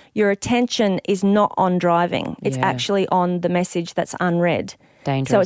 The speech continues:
Speaker 1: it's very dangerous,
Speaker 2: Mm-hmm.
Speaker 1: actually. So, uh, there's lots of, you know, there's more and more and more research coming out that's highlighting some of these
Speaker 2: Mm-hmm.
Speaker 1: issues and the reasons why we need to create some space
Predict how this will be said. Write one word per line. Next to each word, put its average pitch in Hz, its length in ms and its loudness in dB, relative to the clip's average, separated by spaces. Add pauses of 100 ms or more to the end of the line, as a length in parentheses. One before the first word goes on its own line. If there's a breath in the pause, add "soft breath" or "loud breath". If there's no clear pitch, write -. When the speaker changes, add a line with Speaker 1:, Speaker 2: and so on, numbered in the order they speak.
(100)
Speaker 1:
it's 180 60 -6
very 202 320 2
dangerous, 185 720 0
Speaker 2:
Mm-hmm. 180 180 -2 (240)
Speaker 1:
actually. - 560 -4 (400 loud breath)
So, 214 360 2
uh, 214 160 0
there's 220 260 -2
lots 262 240 0
of, 370 260 -2 (160)
you 277 140 -2
know, 320 100 2
there's 247 200 0 (220)
more 320 260 4
and 294 100 2
more 262 100 2
and 233 80 0
more 220 140 2
research 214 400 -2
coming 202 300 -2
out 190 360 0 (260 loud breath)
that's 220 140 -4
highlighting 202 720 0
some 196 200 0
of 185 160 0
these 185 280 0
Speaker 2:
Mm-hmm. 180 140 0
Speaker 1:
issues 170 580 0
and 180 220 0
the 180 80 0
reasons 185 380 0
why 175 120 2
we 180 120 2
need 175 180 0
to 196 100 -4
create 185 360 0
some 175 220 -2
space - 720 -2